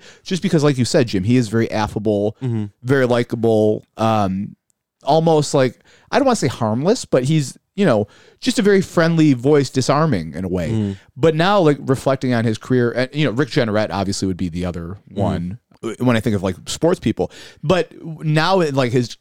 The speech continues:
Speaker 1: his time's coming to an end. I'm like, "Holy shit, Howard Simon was a big part of, you know, my life as a sports fan here in Buffalo."
Speaker 2: Right, and, and Howard Simon was part of the sports media here in Buffalo,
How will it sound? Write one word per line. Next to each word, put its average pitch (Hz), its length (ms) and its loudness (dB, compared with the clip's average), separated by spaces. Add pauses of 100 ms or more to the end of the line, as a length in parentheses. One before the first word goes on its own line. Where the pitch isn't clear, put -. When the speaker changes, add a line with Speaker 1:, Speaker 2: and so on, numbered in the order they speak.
Speaker 1:
his 127 200 -2
time's 120 260 -4
coming 95 220 -2
to 101 100 -6
an 110 80 0
end. 165 160 0
I'm 95 80 -2
like, 82 120 -8
"Holy 101 280 0
shit, - 340 -2 (420)
Howard 131 240 2
Simon 113 380 0
was 82 220 -6
a 87 60 -8
big 82 200 -8
part 87 280 -8
of, 87 420 -8 (460)
you 151 100 -2
know, 98 220 0
my 95 280 -2
life 117 380 0
as 110 160 -4
a 120 60 -2
sports - 300 -4
fan 80 180 -8
here 87 120 -10
in 90 60 -14
Buffalo." - 360 -14
Speaker 2:
Right, 147 200 0
and, 151 160 0 (320)
and 139 160 0
Howard 165 280 0
Simon 160 200 -2
was 127 120 -2
part 131 400 -2
of 104 400 -2
the 95 80 -8
sports 104 340 -4
media 98 380 0
here 98 420 -4
in 90 100 -4
Buffalo, 87 560 -4